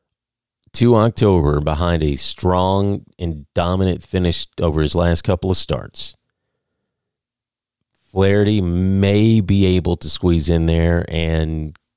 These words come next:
get the award. I feel like he should get it just based off his second half alone, for what he did to turn things around, for what he did to help put this team in the position that it's in. I, I think, uh,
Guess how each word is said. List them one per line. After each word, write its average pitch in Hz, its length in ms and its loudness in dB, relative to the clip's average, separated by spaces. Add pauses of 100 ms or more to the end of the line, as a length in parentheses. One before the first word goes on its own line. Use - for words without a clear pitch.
(160)
get 90 160 0
the 80 100 0
award. 67 420 -4 (640)
I 120 140 0
feel 139 180 2
like 123 160 2
he 120 120 -2
should 104 200 -2
get 101 160 0
it 98 80 0
just 82 300 -4
based 98 300 0
off 87 160 0
his 80 140 -4
second 82 300 -2
half 76 200 -2
alone, 69 460 -8 (180)
for 92 100 -4
what 92 200 2
he 95 100 2
did 92 200 0
to 82 80 -4
turn 92 260 -2
things 78 260 -4
around, 90 480 0
for 82 100 -6
what 82 140 0
he 80 80 0
did 76 180 -2
to 76 80 -2
help 78 280 -6
put - 160 -10
this 82 160 -8
team 90 260 -4
in 80 60 -4
the 76 80 -4
position 73 420 -4
that 69 120 -2
it's - 180 -4
in. 110 300 2 (1200)
I, 101 380 0
I 113 80 -4
think, 135 380 -2
uh, 98 380 2